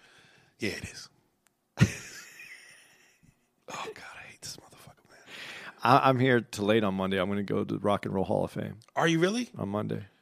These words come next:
Speaker 1: Wow. Anything else?
Speaker 2: No.
Speaker 1: Oh, okay.
Speaker 2: I don't know what else to do here.
Speaker 1: I wonder what else you do here.
Speaker 2: I heard the airport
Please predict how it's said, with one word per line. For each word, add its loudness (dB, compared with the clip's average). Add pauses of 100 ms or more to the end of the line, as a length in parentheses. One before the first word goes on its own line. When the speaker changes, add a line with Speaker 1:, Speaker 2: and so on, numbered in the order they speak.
(360)
Speaker 1:
Wow. -4 (640)
Anything 0
else? -4 (180)
Speaker 2:
No. -2 (640)
Speaker 1:
Oh, -6 (140)
okay. -12 (200)
Speaker 2:
I 8
don't 4
know 6
what 6
else 6
to -4
do 4
here. -2 (1080)
Speaker 1:
I -8
wonder -4
what -2
else -2
you -12
do -14
here. -18 (1500)
Speaker 2:
I -4
heard 6
the 10
airport 6